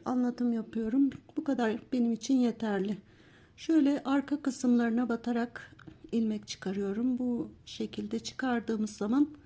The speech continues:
ön taraftan görüntüsü daha düzgün olduğu için arkadaşlar. Bakın bu şekilde ilmeklerimi topluyorum.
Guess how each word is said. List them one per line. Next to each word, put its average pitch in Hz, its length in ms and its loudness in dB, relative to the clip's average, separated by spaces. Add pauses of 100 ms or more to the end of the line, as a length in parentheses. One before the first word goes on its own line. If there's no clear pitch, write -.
(600)
ön 262 180 0
taraftan 254 600 -2
görüntüsü 226 680 -2
daha 233 260 -2
düzgün 208 320 -2
olduğu 202 320 -4
için 208 340 -6
arkadaşlar. 208 840 -6 (1400)
Bakın 240 220 -6
bu 247 40 -8
şekilde 214 560 -6 (960)
ilmeklerimi 240 760 0 (340)
topluyorum. 226 600 -2